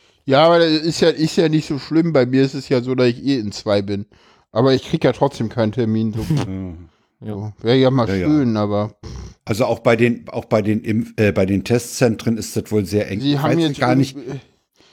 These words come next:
Speaker 1: was,
Speaker 2: Wie ist denn das?
Speaker 1: was ganz spannend ist, sie haben jetzt bei den Testzentren zumindest in Berlin es so gemacht, dass sie, äh, Impfdosen, die nicht verimpft werden, auch an Partnerpersonen wei-,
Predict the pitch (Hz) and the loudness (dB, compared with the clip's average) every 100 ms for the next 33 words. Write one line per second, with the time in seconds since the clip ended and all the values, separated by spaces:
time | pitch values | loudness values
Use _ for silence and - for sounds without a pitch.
0 | _ - 147 214 180 208 156 - - 160 | _ -2 0 0 0 2 2 0 0 0
1 | 160 - 143 170 185 175 - 151 151 156 | 0 0 0 2 0 -4 0 -2 2 0
2 | 139 156 143 135 - 151 165 - - - | 0 2 2 0 -2 -2 -2 -8 -18 -4
3 | 160 147 - 147 - 135 143 151 147 - | -4 -4 -8 -14 -8 -4 -2 -2 -4 -4
4 | 135 131 131 135 139 156 170 170 _ _ | -4 0 0 0 -8 -8 -8 -8 _ _
5 | _ _ 143 135 151 156 156 139 139 - | _ _ -4 -2 2 2 2 2 2 2
6 | 143 131 - 135 135 135 135 131 - _ | 0 0 0 2 4 4 4 2 -2 _
7 | _ _ _ - 127 - 160 170 - - | _ _ _ 0 0 0 -4 -4 -4 -4
8 | 147 151 151 147 135 135 123 - - 135 | 0 0 0 0 2 2 0 -4 0 2
9 | 156 170 - 127 123 127 113 117 123 120 | 0 -4 -4 2 4 4 2 0 0 -2
10 | - 143 113 117 127 117 113 113 107 | 0 -2 0 -4 -4 -6 -6 -2 0